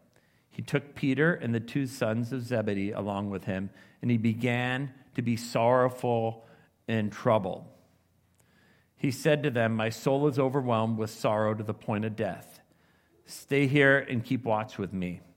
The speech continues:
Going a little farther, he fell with his face to the ground and prayed, "Father, if, if it is possible, may this cup be taken from me.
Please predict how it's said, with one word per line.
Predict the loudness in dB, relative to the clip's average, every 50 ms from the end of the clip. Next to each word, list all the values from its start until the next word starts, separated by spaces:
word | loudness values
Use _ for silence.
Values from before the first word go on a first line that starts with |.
| _ _ _ _ _ _ _ _ _ _ _ _ _
Going | 0 2 2 2 2
a | 2
little | 2 2 2 0
farther, | 2 4 6 6 8 6 6 4 2 2
he | 2 0 -2
fell | -2 -4 -8 -2 0 2 4 6 6 6 4 2 0 -6 -6
with | -4 -2 -2
his | -2 -4 -4 -8
face | -6 -2 -2 0 0 -2 -4 -4
to | -4 -2
the | -2 -2
ground | -2 -2 0 0 0 -2 -4 -6 -6 -6
and | -6 -6 -4
prayed, | -4 -2 -2 -2 -2 -4 -8
"Father, | -12 -4 0 2 2 4 4 4 2 2 0 0
if, | -2 -2 -4 -4 -6 -10
if | -8 -4 -2
it | -2 0
is | 0 -2 -4 -6 -2
possible, | 0 2 2 2 0 -2 -4 -4 -4 -4 -6 -6 -10 -16 -20 -20 -20 -20 _ _
may | 0 2 2 2
this | 2 -2 -4 -6
cup | -10 -14 -4 0 2 2 2 2 -2 -10 -8 -4
be | -4 -2 -2
taken | -2 -2 -2 -2 -2 -4 -6 -4
from | -4 -4 -2 -2 -2
me. | -2 -4 -6 -8 -10